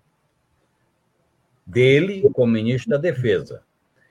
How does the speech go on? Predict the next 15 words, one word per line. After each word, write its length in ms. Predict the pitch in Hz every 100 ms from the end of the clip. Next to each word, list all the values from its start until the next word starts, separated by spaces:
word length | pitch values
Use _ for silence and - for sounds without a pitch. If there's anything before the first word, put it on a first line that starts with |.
| _ _
E, 80 | 214
na 160 | 240
verdade, 920 | 185 143 90 101 151 110 73 82 82 _
é 140 | 135
importante 640 | 160 170 147 117 156 160 165
a 80 |
gente 260 | 139 165 165
situar 460 | - 165 147 139 135
essa 280 | 123 143
crise 460 | 104 - 202 165 135
militar 720 | 120 107 82 - 143 127 - _
no 200 | 117 135
contexto 580 | 143 156 120 143 151 -
mais 160 | 147 135
geral. 400 | 143 80 64